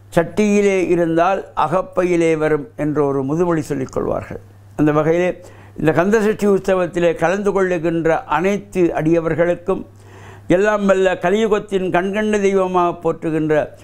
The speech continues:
முருகப்பெருமானுடைய பரிபூர்ணமான திருவருள் நிறைந்து வாழ்வில் நீங்கள் எல்லா விதமான சிறப்புகளும் பெற்று பேரானந்த பெருவாழ்வு வாழ இணையதள நேயர்கள் அனைவருக்கும்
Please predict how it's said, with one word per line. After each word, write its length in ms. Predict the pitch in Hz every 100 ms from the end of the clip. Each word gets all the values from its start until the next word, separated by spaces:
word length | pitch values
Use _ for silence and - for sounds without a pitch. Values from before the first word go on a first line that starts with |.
| - - -
முருகப்பெருமானுடைய 1300 | 160 190 233 233 - 196 190 185 180 170 165 160 143 - - _ -
பரிபூர்ணமான 1000 | 160 190 202 220 220 214 202 196 180 165
திருவருள் 420 | 160 185 196 180
நிறைந்து 580 | 165 170 175 185 202 - - - - -
வாழ்வில் 300 | 190 220 208
நீங்கள் 340 | 202 190 180
எல்லா 480 | 170 175 196 208 214
விதமான 640 | 202 190 185 180 175 165 -
சிறப்புகளும் 640 | 175 214 220 196 190 180 170
பெற்று 460 | 165 - 190 - - - - -
பேரானந்த 760 | 202 233 220 214 202 190 175
பெருவாழ்வு 720 | 175 170 190 226 208 190 180 165
வாழ 420 | 156 151 135 - - -
இணையதள 720 | 160 202 208 196 190 175 170
நேயர்கள் 540 | 170 196 196 185 170
அனைவருக்கும் 720 | - 156 170 175 170 - 196